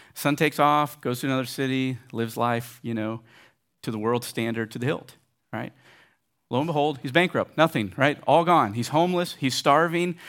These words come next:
right? Nothing, he has nothing. And all of a sudden, in that moment, right, this moment of clarity <laughs> hits him when he's in the mud, when he's starving, when he's homeless. He goes, "Wait, I c-, I could be at home working for my dad.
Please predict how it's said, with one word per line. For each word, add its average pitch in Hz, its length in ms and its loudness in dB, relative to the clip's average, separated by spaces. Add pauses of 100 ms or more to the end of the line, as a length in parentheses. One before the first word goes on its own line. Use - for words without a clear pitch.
(120)
right? 165 260 6 (120)
Nothing, 180 260 8
he 160 40 6
has 151 120 4
nothing. 180 640 4 (760)
And 160 80 8
all 208 120 10
of 320 60 0
a - 20 -4
sudden, 240 300 4
in 165 120 4
that 208 200 6
moment, 185 440 0
right, 147 240 4
this 147 140 -2
moment 214 240 6
of 220 80 2
clarity 147 500 4 (380)
<laughs> - 400 -10
hits - 280 -2
him 110 260 -2 (480)
when 123 120 2
he's 131 120 2
in 175 100 4
the 180 60 2
mud, 139 380 0 (640)
when 135 80 0
he's 131 100 0
starving, 156 440 4
when 123 80 2
he's 123 140 0
homeless. 147 360 -2
He 131 80 -4
goes, 120 180 -6
"Wait, - 300 -4 (1500)
I 285 160 0
c-, - 140 -4
I 240 140 0
could 196 140 -2
be 196 100 -2
at 202 60 -2
home 220 220 -2
working 202 280 -4
for 202 100 -10
my 196 140 -6
dad. 247 340 -8